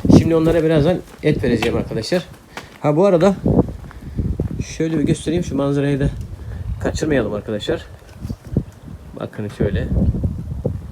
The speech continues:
Hindiler. Böyle yayılıyorlar. Her yere gidiyorlar. Kamp da orada.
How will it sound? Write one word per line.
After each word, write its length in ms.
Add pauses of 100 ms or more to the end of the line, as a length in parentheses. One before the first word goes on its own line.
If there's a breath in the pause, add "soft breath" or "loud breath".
(380)
Hindiler. 460 (1120)
Böyle 280
yayılıyorlar. 600 (800)
Her 140
yere 220
gidiyorlar. 500 (3000)
Kamp 260
da 100
orada. 300